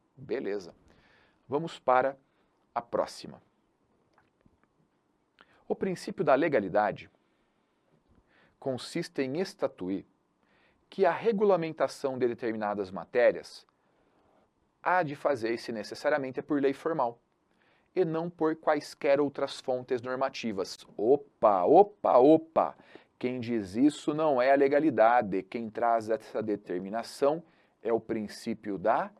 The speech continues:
reserva legal. É a reserva legal que determina que algumas coisas só podem ser feitas por lei. Questão errada.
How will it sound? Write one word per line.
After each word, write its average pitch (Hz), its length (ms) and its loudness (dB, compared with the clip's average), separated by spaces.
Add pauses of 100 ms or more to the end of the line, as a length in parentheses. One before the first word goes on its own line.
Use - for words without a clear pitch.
(360)
reserva 120 920 -4
legal. 98 720 -4 (380)
É 101 160 -8
a 104 60 0
reserva 113 920 2
legal 147 640 6
que 147 140 -10
determina 127 800 -2 (400)
que 127 180 -8 (140)
algumas 123 480 -2
coisas 143 400 -2
só - 180 0
podem 127 540 8
ser 117 260 0
feitas 113 680 -4
por 113 260 2
lei. 90 300 -4 (500)
Questão 107 500 -8
errada. 104 640 -2